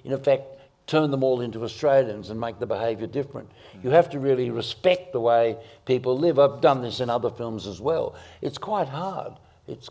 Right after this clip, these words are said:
you, you have to really keep your wits about you and do things like make sure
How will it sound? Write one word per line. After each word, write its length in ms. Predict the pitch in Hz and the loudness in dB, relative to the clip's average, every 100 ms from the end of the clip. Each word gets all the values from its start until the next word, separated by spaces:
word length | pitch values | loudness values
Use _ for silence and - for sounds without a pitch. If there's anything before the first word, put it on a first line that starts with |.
| - | -12
you, 360 | 139 143 135 | -8 -6 -6
you 200 | 147 135 | -8 -4
have 200 | 139 170 | -2 -2
to 80 | - | -4
really 220 | 135 127 | -6 -4
keep 240 | 117 135 135 | -6 -8 -8
your 100 | 110 | -6
wits 300 | 127 135 - | -4 -4 -4
about 340 | 107 123 139 | 2 2 0
you 80 | 123 | -4
and 160 | 123 120 | -8 -2
do 160 | 160 | -2
things 280 | 156 143 123 | -2 -4 0
like 200 | 127 120 | 0 2
make 200 | 127 117 | -2 -4
sure 380 | - 127 113 | -4 -2 -2